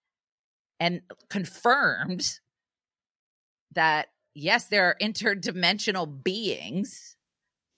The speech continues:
but they can't talk about it. Like, they all looked so rattled when they came out. So look at, go look for that footage too. It's really weird. I didn't know we were gonna be talking about this.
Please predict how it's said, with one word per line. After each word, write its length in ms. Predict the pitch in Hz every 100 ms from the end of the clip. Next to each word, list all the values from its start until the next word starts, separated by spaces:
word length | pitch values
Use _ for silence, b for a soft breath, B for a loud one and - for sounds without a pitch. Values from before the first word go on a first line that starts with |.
| _ _ _ _ _ _ _ _ -
but 160 | 190 180
they 120 | 170
can't 300 | - 196 -
talk 300 | 196 202 202
about 420 | 175 143 143 123 _ -
it. 180 | 156 143 -
Like, 200 | 190 185
they 100 | 196
all 180 | 180 196
looked 200 | 208 -
so 360 | - 202 180
rattled 480 | 156 165 151 139 123
when 120 | 131 131
they 120 | 127
came 220 | - 120
out. 220 | 95 80 -
So 220 | - 139
look 260 | 139 190 190
at, 120 | -
go 140 | 185
look 140 | 185 180
for 120 | 175
that 200 | 139 -
footage 340 | 127 110 - -
too. 140 | 110
It's 160 | - 139
really 200 | 160 127
weird. 380 | 82 67 - - _ _ _ _ b b b b
I 100 | 190
didn't 200 | 233 180
know 400 | 185 190 185 - _ _
we 80 | 185
were 60 | 208
gonna 80 | 202
be 80 | 202
talking 160 | 208
about 160 | 196
this. 120 | 202